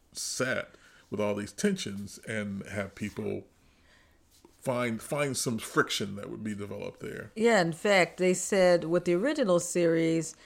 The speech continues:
Speaker 2: uh, that there wasn't one member of the production staff that wasn't at some time hospitalized for exhaustion.
Speaker 1: Right,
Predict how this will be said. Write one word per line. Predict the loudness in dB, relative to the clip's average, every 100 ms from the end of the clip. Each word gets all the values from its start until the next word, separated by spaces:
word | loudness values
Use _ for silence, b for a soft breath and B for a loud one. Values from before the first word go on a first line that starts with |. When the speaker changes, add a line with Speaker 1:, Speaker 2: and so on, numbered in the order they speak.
| b b b
Speaker 2:
uh, | 6 8 8 6 2
that | 2 4 6 6
there | 2
wasn't | 6 4 4 0
one | 0 2 4 4 2
member | 2 4
of | 4
the | 2
production | 0 0 0 0 -4
staff | -2 2 4 4 2
that | 2 2
wasn't | 4 4 4 0
at | -2
some | -2 -4 -4
time | -4 -4 -4
hospitalized | -6 -6 -6 -4 -2 -2 -2 0 -2 -4
for | -2 0
exhaustion. | 0 0 0 0 -2 -8 -4
Speaker 1:
Right, | 2 4 4